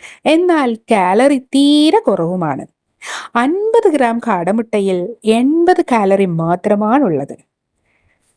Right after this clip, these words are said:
മാത്രവുമല്ല, ഇവ ഉപയോഗിക്കുന്നത് കൊണ്ട് ജലദോഷം, പനി എന്നിവയ്ക്കൊക്കെ ഈ കാടമുട്ട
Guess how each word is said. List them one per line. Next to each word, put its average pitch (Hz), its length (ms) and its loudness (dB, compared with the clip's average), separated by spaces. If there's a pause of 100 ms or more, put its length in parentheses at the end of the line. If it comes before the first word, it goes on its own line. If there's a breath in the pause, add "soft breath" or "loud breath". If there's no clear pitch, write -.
(480 soft breath)
മാത്രവുമല്ല, 202 720 2 (460)
ഇവ 214 100 2 (560)
ഉപയോഗിക്കുന്നത് 202 720 2
കൊണ്ട് 185 260 0 (200)
ജലദോഷം, 196 580 0 (160)
പനി 185 300 -2 (240)
എന്നിവയ്ക്കൊക്കെ 240 720 2 (800)
ഈ 302 100 4 (100)
കാടമുട്ട 214 500 0